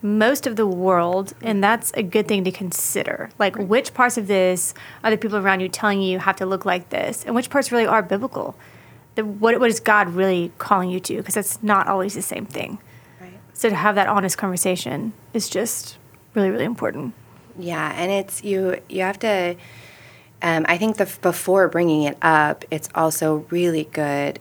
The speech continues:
Speaker 3: like we've been talking about, to have that conversation in a safe, more private place.
Speaker 1: Mm-hmm.
Speaker 3: Um, and then you kind of come out of that private place with a little more confidence and reassurance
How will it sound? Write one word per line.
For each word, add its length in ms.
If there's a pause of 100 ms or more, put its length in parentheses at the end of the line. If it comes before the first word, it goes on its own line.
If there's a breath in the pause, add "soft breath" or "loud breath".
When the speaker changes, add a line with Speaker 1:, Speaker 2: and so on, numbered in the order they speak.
Speaker 3:
like 180
we've 80
been 100
talking 260
about, 180
to 60
have 300
that 240
conversation 680
in 140
a 60
safe, 360 (600)
more 260
private 480
place. 480
Speaker 1:
Mm-hmm. 360 (380 loud breath)
Speaker 3:
Um, 520 (100)
and 240
then 480
you 160
kind 240
of 120
come 180
out 180
of 80
that 160
private 400
place 340
with 140
a 40
little 200
more 140
confidence 920
and 160
reassurance 840